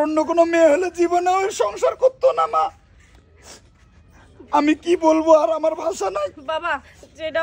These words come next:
Speaker 2: হবার ওইটা হয়ে গেছে। ও যাই হোক, ও মদ খায়, গাঁজা খায়, তা তো আমার স্বামী। শুনছি বিয়ের পরে স্বামীর ঘরই মেয়েদের আসল ঘর।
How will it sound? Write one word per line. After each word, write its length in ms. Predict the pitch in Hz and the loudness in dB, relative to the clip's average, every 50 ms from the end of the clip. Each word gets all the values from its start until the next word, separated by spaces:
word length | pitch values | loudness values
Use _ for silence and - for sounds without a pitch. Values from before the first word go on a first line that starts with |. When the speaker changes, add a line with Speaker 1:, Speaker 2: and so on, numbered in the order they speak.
| 330 339 | -4 -2
Speaker 2:
হবার 240 | 339 311 330 330 339 339 | -4 -2 -2 -2 -4 -4
ওইটা 140 | 339 339 339 330 | -4 -4 -4 -2
হয়ে 160 | 330 330 330 330 | -2 -4 -4 -6
গেছে। 260 | 349 349 - 339 311 277 254 - - - - - 359 302 294 320 | -8 -10 -8 -6 -4 -4 -6 -6 -12 -20 -10 -6 -6 -4 -4 -4
ও 20 | 339 330 320 277 | -4 -4 -4 -2
যাই 200 | 349 330 330 339 349 330 | -2 0 0 2 2 0
হোক, 120 | 294 262 - - - - - 339 | 0 -2 -6 -20 -20 -10 -4 -2
ও 20 | 320 330 330 | -2 0 0
মদ 180 | 349 349 349 349 - | 0 0 0 0 -2
খায়, 160 | - 370 339 320 | -2 -2 0 0
গাঁজা 220 | 349 349 339 320 370 - | 0 -2 -2 -2 -4 -4
খায়, 160 | 381 339 349 - | -4 -4 -2 -2
তা 80 | 349 339 349 - | -2 -2 -2 -2
তো 60 | 381 370 370 381 | -2 -2 0 0
আমার 160 | 370 381 370 359 370 392 | 0 -2 -4 -6 -6 -4
স্বামী। 320 | 403 381 370 370 359 339 294 - - - - _ - - - - - - - 302 285 320 330 - - | -4 -4 -4 -4 -8 -10 -12 -18 -20 -20 -20 _ -20 -20 -20 -20 -20 -20 -20 -20 -18 -18 -14 -10 -8
শুনছি 320 | 440 403 381 - - 381 415 453 - - - - - 392 - | -6 -6 -6 -6 -6 -6 -6 -8 -10 -14 -14 -8 -8 -6 -4
বিয়ের 240 | 392 403 381 359 359 359 | -2 0 0 0 0 0
পরে 180 | 381 381 370 392 415 - | -2 -2 -2 -4 -4 -2
স্বামীর 300 | 480 440 427 453 453 453 370 415 | 0 0 0 0 -4 -4 0 0
ঘরই 180 | 392 381 403 381 392 | 0 0 0 -2 -4
মেয়েদের 260 | 427 427 415 415 392 392 403 | -4 -4 -4 -2 0 0 0
আসল 240 | 403 392 508 403 392 370 | -2 -4 -6 -6 -4 0
ঘর। 140 | 370 359 330 | 0 0 -2